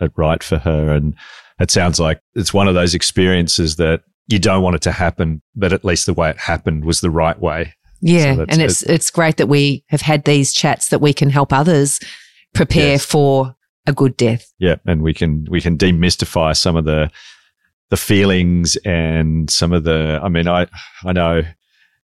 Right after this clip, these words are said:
Speaker 1: some of the things that Sarah said around the, the number of people that, you know, it's the appropriate number of people, because there are, I found when I was going through the death of my ex-father-in-law that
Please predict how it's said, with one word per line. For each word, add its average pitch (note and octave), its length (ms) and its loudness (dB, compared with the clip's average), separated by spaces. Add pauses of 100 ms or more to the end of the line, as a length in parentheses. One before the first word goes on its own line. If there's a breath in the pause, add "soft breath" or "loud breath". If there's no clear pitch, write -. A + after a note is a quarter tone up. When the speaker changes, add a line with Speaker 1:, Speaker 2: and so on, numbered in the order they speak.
(200)
Speaker 1:
some G2+ 180 2
of F#2+ 80 4
the E2+ 60 2
things F2 340 0
that E2+ 260 0
Sarah E2+ 340 0
said E2+ 300 0
around D#2 560 -2
the, D#2+ 260 -2
the - 80 -2
number E2+ 280 0
of D#2 100 -2
people E2 480 -2
that, D#2+ 180 -2 (200)
you E2+ 80 -18
know, E2 120 -4
it's D#2+ 220 -6
the E2+ 200 0
appropriate - 500 -4
number D#2+ 260 -2
of D#2 100 -10
people, F2 340 -2
because D#2+ 400 -2
there E2 200 2
are, E2 300 0 (200)
I - 60 -2
found F2 340 0
when D#2+ 140 0
I E2 60 2
was E2 100 0
going E2+ 280 0
through D#2+ 480 0 (460 soft breath)
the G2+ 80 -6
death F2 400 0
of E2+ 260 -2
my E2+ 160 2
ex-father-in-law F2 1000 2
that D#2+ 340 0